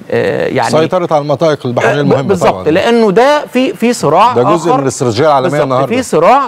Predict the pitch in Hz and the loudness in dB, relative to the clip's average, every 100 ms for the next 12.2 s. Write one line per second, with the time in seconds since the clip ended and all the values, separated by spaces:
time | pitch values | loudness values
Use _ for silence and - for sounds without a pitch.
0 | - 160 185 175 139 135 165 196 156 139 | -4 -2 0 0 0 -2 -2 -2 -4 -6
1 | - 190 127 127 139 220 269 220 156 185 | 0 2 2 0 0 0 0 0 -2 -4
2 | 175 156 123 127 170 123 123 190 233 269 | -4 -4 -4 -2 -2 -2 0 0 0 -6
3 | - - 151 156 214 220 214 160 - - | -10 -4 -2 0 0 0 -2 -8 -12 -6
4 | 131 190 160 165 160 - 143 156 180 170 | 0 0 0 -2 -4 -6 -2 2 2 0
5 | - - - - 147 139 123 196 170 139 | -4 -20 -12 -2 0 0 2 0 0 0
6 | 180 151 127 123 190 165 - 147 156 147 | 0 0 -2 -4 -4 -4 -4 -4 -2 -2
7 | 143 135 - - 175 170 151 127 - - | -2 -6 -14 -6 -2 0 -2 -6 -10 -4
8 | 127 120 120 120 - - 165 143 - - | -2 0 -2 -4 -8 -6 -6 -6 -12 -18
9 | - - - - 85 - - - - - | -16 -20 -10 -10 -10 -14 -20 -20 -20 -18
10 | - - - 107 - 165 131 - 107 82 | -18 -18 -8 -4 0 0 0 -2 -4 -4
11 | - - - 127 - 110 104 95 104 117 | -12 -14 -6 -4 -4 -4 -6 -4 -2 0
12 | 117 104 | -2 -6